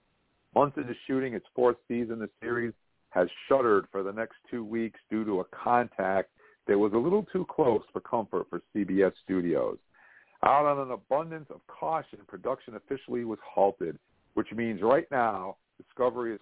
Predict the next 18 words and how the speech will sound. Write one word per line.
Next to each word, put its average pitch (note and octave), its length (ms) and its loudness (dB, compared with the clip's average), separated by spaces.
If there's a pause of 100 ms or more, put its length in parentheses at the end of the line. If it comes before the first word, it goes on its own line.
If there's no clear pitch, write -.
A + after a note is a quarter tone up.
penciled A#2 380 -8
in A2+ 140 -8
to F#2 100 -8 (120)
turn A#2+ 160 -2
on C3+ 160 6
the C3+ 100 0
lights A#2+ 320 4 (140)
and C#3+ 260 -10
phasers G2+ 480 -4 (380)
around F#2+ 520 0 (120)
May G2+ 480 -8 (240)
sixth. - 360 -6 (560)
The A#2 80 2
decision C#3+ 500 0
to A2+ 140 -2
stop C3 260 2
production A#2 600 -2
came A2 240 -18